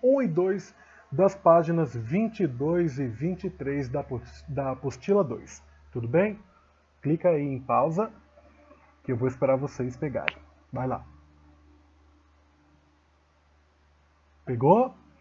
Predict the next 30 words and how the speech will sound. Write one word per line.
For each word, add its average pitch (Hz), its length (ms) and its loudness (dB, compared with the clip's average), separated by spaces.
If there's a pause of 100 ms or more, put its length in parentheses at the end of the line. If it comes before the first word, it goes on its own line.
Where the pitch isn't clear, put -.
(260)
Então 135 180 -4
tá, 110 180 -2
vamos 135 300 -2
lá. 107 140 -2
Vamos 123 200 -8
fazer 131 220 -4
a 127 60 -4
correção, 139 760 -2 (300)
como 127 220 -4
eu - 20 -6
falei 127 560 -4
anteriormente. 139 880 -4 (540)
A 127 100 2
correção 151 580 0
dos 170 200 -2
exercícios 139 840 -4 (160)
um 240 320 2 (140)
e 202 100 -2
dois 151 440 -2
das 143 340 -2
páginas 120 560 -4
vinte 196 320 -4
e 202 60 -2
dois 147 420 -4 (320)
e 196 140 2
vinte 175 300 -2
e - 20 -6
três 156 360 -4
da 151 120 -6
apostila 185 760 -2